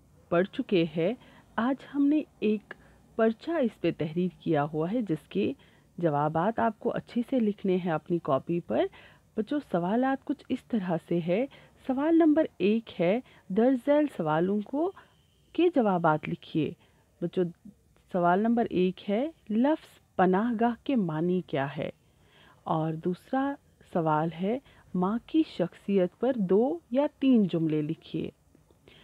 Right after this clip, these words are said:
उसके बाद सवाल नंबर दो है, दर्ज झैल अल्फाज को जुमलों में तलाश कीजिए।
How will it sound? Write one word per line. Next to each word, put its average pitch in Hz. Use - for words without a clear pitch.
उसके -
बाद 339
सवाल 196
नंबर 233
दो 180
है, 208
दर्ज 269
झैल 339
अल्फाज 196
को 247
जुमलों 165
में 240
तलाश 139
कीजिए। 151